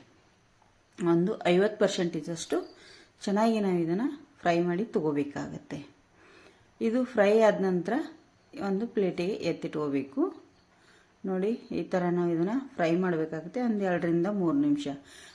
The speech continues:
ಅಷ್ಟರಲ್ಲಿ ಇದು ಫ್ರೈ ಆಗೋಷ್ಟರಲ್ಲಿ ನಾನು ಎರಡು ಟೊಮೆಟೊನ ಮಿಕ್ಸಿಯಲ್ಲಿ ರುಬ್ಕೋತೇನೆ, ನೀರು ಹಾಕದೆ ಹಾಗೆ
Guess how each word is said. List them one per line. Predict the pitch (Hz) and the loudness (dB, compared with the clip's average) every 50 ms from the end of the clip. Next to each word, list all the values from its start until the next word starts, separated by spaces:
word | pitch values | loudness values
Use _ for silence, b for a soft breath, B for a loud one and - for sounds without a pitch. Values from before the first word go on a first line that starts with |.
| B B - | B B -6
ಅಷ್ಟರಲ್ಲಿ | 247 247 - - 285 254 254 247 | -6 -4 0 2 2 4 4 4
ಇದು | 240 233 233 | 4 4 2
ಫ್ರೈ | 233 - 220 196 185 202 208 | 0 2 2 2 2 4 4
ಆಗೋಷ್ಟರಲ್ಲಿ | 208 190 185 185 185 - - 196 226 277 | 2 2 0 -2 -4 -4 -4 -4 0 0
ನಾನು | 285 247 214 202 196 190 | 2 2 2 2 0 0
ಎರಡು | - - 185 180 190 208 220 233 226 226 | 0 0 2 2 4 4 4 4 4 4
ಟೊಮೆಟೊನ | - 185 175 175 170 165 - 175 175 180 208 269 320 320 - - - b b b b b b b b _ - | 2 2 2 2 2 2 0 -2 -2 -2 -2 -2 -2 -4 -6 -12 -20 b b b b b b b b _ -6
ಮಿಕ್ಸಿಯಲ್ಲಿ | 202 196 - - - - 240 233 202 180 175 190 233 277 277 - - - - | -6 -6 -6 -8 -4 2 4 4 6 4 4 2 0 -2 -4 -6 -12 -8 -4
ರುಬ್ಕೋತೇನೆ, | 180 175 160 143 143 - 180 147 - 175 165 190 226 | -2 -2 -2 -2 -2 -4 -4 -2 -2 -2 0 2 4
ನೀರು | 247 247 196 185 202 202 202 | 4 4 6 4 4 2 2
ಹಾಕದೆ | 185 170 165 - 175 165 196 240 | 2 0 0 -2 -4 -4 -2 -2
ಹಾಗೆ | 277 247 196 165 156 151 175 190 247 285 285 B B | 0 2 2 2 2 0 -2 -2 -2 -4 -6 B B